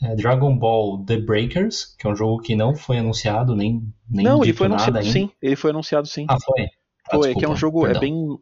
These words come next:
Speaker 2: é bem mais low profile, assim. Não é o Dragon Ball Fighters ou,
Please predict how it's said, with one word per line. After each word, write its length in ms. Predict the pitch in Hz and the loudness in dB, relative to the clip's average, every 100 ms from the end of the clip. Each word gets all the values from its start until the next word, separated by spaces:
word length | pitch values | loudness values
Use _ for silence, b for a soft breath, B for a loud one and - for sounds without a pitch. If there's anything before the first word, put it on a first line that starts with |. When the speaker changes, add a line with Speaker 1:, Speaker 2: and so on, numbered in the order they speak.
| - | -8
Speaker 2:
é 80 | 110 | -4
bem 140 | 123 | -2
mais 180 | 147 139 | -2 0
low 140 | 147 | -2
profile, 580 | 143 139 - 110 101 95 | -2 -6 -2 0 0 -2
assim. 300 | - - 101 _ | -8 -14 -16 _
Não 240 | - 107 110 | -6 -2 0
é 240 | 113 104 | 0 0
o 220 | 98 92 | 0 -2
Dragon 300 | 95 98 98 | -4 -6 -6
Ball 160 | 98 98 | -4 -6
Fighters 800 | 92 - 90 101 - 87 87 92 | -6 -4 -2 -2 -4 -10 -10 -10
ou, 320 | 92 90 92 | -10 -10 -16